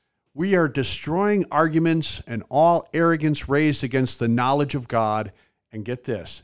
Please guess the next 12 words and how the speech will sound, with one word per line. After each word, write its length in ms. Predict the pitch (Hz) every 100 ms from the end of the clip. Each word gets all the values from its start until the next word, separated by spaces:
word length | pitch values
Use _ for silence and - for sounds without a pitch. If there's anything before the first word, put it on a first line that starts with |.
| _
"And 200 | 120 113
we 300 | 113 180 208 -
are 140 | 147
taking 640 | 147 - 139 127 - 92 - _ -
every 600 | 156 185 170 196 196 190 _ _
thought 600 | - 143 135 131 - _ _ _ _
captive 720 | - 147 135 - 104 98 98 - _ -
to 140 | 131
the 160 | 113 110
obedience 840 | 104 101 143 117 101 95 - - - -
of 140 | 107
Christ." 600 | - 110 76 - - -